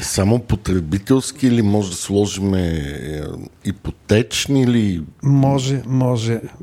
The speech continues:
Speaker 2: Потребителските, а, потребителския кредит, а, а, от А до Я, а, з-, започва и приключва онлайн. А, също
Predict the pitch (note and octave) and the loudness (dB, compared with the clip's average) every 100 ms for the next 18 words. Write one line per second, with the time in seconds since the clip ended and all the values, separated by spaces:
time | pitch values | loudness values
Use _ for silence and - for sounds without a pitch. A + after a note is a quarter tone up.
0 | F#3 C#3+ - B2+ C3+ D#3 F3 - D#3 - | -6 -4 -2 0 0 2 0 0 -4 0
1 | D3 - C3 C3 B2 B2+ D#3 D#3+ D#3+ - | -2 -2 -6 -6 -4 -2 -2 0 -2 -2
2 | C#3 B2+ - C3+ D3 D3+ C#3+ - C#3 B2+ | -4 -4 -2 0 2 0 -4 -2 0 -2
3 | - - - - - B2 A#2 C3+ - D3+ | -6 -18 -20 -18 -6 -4 -4 -6 -2 0
4 | D3+ C3 B2+ C#3 D3 D3+ - - C3 B2+ | 0 0 2 2 0 -2 -12 -12 -4 -2
5 | B2 A#2 - B2 A#2 - B2+ C3 - D3 | -4 -6 -10 -10 -10 -10 -6 -6 -2 -2
6 | D3 C#3+ B2 - A#2+ C3 C3+ - B2 A#2 | 0 -2 -4 -6 -8 -4 -4 -4 -4 -2
7 | G#2+ - - - - B2 B2+ B2 A#2+ A#2+ | -4 -12 -20 -20 -4 0 2 2 2 0
8 | C#3+ E3+ - - - - - A2+ A2+ A2+ | -2 -6 -12 -20 -20 -20 -10 -6 -4 -6
9 | - C#3 - - - - - _ _ - | -8 -14 -20 -20 -20 -20 -20 _ _ -20
10 | - - _ - - - D3 - C#3+ C#3 | -20 -20 _ -18 -8 0 0 0 0 0